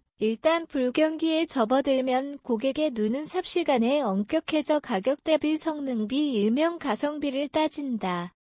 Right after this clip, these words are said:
불황이 가속화되면 머지않아 어깨에서 우위를 점하는 곳만이 살아남는다. 잔혹하지만 이것이 창업시장의 현실이다. 강점은 고객이 발견하는 것이다.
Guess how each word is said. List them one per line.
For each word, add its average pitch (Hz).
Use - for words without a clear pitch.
불황이 302
가속화되면 277
머지않아 320
어깨에서 330
우위를 254
점하는 254
곳만이 254
살아남는다. 269
잔혹하지만 302
이것이 262
창업시장의 330
현실이다. 262
강점은 302
고객이 277
발견하는 302
것이다. 180